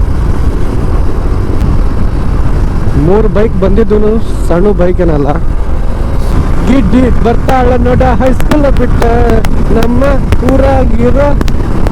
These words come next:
ಸುಳ್ಳರ ಬಿಟ್ಟ. ಯೋ! ಗಿಡ್ಡಿ ಬರ್ತಾಳ ನೋಡ ಹೈಸ್ಕೂಲ್ ಬಿಟ್ಟ. ಗಾಯ್ಸ್, ಹಳ್ಳಿ ವೈಬ್ ಏನಪ್ಪ ಅಂತ ಹೇಳಿದ್ರೆ ಇಂಥ ಒಳ್ಳೆ ಕ್ಲೀನ್ ಹಳ್ಳಿನಾಗ ಸಿಗುದು.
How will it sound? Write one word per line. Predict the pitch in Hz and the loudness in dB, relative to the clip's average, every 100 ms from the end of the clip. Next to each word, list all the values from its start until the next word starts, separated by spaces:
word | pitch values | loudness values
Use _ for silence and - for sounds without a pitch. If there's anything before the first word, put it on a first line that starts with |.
| - - | 0 0
ಸುಳ್ಳರ | - 240 285 302 311 285 285 | 2 2 2 0 0 0 2
ಬಿಟ್ಟ. | 277 - 240 254 247 | 2 2 0 0 0
ಯೋ! | 220 311 571 523 185 - - | 2 2 2 0 0 0 0
ಗಿಡ್ಡಿ | 190 175 233 240 | 0 0 0 0
ಬರ್ತಾಳ | 190 214 220 - 226 220 | 0 0 0 0 0 0
ನೋಡ | 214 226 220 | 0 0 0
ಹೈಸ್ಕೂಲ್ | 233 214 220 208 277 262 233 | 0 0 0 0 0 0 0
ಬಿಟ್ಟ. | 214 220 202 202 214 214 208 - - - - - - - - - - - - | 0 0 0 0 0 0 0 0 0 0 0 0 0 0 0 0 0 0 0
ಗಾಯ್ಸ್, | 208 277 202 | 0 0 0
ಹಳ್ಳಿ | 196 277 | 0 2
ವೈಬ್ | 285 269 302 | 0 0 2
ಏನಪ್ಪ | 240 269 269 262 | 2 0 0 0
ಅಂತ | 262 - | 0 0
ಹೇಳಿದ್ರೆ | 247 247 240 226 | 0 0 0 2
ಇಂಥ | 220 - | 0 0
ಒಳ್ಳೆ | 269 240 254 262 254 - - - - - - 220 - | 0 0 2 2 0 0 0 0 0 0 0 0 0
ಕ್ಲೀನ್ | 247 294 339 330 285 294 - - - - - - - - - - - - | 2 2 2 2 0 0 0 0 0 0 0 0 0 0 0 0 0 0
ಹಳ್ಳಿನಾಗ | 165 233 311 302 311 | 0 0 0 0 0
ಸಿಗುದು. | 320 262 233 233 214 214 - | 0 0 0 0 0 0 0